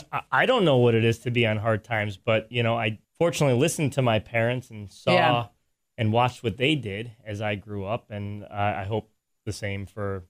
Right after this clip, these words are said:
Speaker 1: for my son.
Speaker 2: Yeah, what do you
Speaker 1: And
Speaker 2: tell
Speaker 1: my
Speaker 2: your
Speaker 1: daughter,
Speaker 2: son?
Speaker 1: who, who
Speaker 2: Yeah.
Speaker 1: is younger, and, but, you know, she may be part of the business too at some point.
Speaker 2: So what are those core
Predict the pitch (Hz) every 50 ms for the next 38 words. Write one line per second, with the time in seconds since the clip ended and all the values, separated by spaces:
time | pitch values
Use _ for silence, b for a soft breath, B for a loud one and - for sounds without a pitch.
0 | _ _ - 107 101 101 101 98 - 139 143 139 104 - _ _ _ _ _ -
1 | 196 202 180 - - 277 - - - - - - 240 214 - - - 101 170 151
2 | - - 117 110 110 - - 107 117 113 110 107 107 - _ - 107 - 165 151
3 | 151 151 - - 139 175 202 196 151 147 143 147 147 143 131 123 123 107 120 120
4 | 120 - - 127 117 117 120 113 - - 147 156 151 131 123 107 120 113 98 -
5 | 120 113 110 95 104 95 92 110 107 101 110 110 101 - - - 135 139 127 104
6 | _ - 98 92 _ _ _ _ - - - 233 214 247 277 311 311 254 269 247
7 | 247 240 220 214 - - - - - 220 202 202 202 196 190 190 190 185 185 180